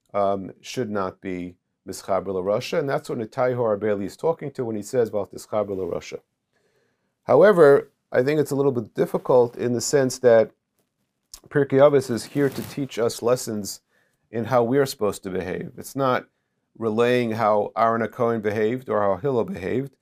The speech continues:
Hillel is instructing us, "Hevi mitalmidav shel Aaron." He's talking to us. He's not talking to himself, and he's not talking to Aaron HaKohen.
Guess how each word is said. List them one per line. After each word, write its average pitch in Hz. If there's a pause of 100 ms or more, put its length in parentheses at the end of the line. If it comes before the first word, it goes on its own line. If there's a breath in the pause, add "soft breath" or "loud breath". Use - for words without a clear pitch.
(260)
Hillel 151
is 127
instructing 135
us, 110
"Hevi 131
mitalmidav 127
shel 123
Aaron." 123 (300)
He's 101
talking 139
to -
us. 135
He's 101
not 113
talking 123 (520)
to 120
himself, 117
and 127
he's 110
not 127
talking 120
to 113
Aaron 120
HaKohen. 139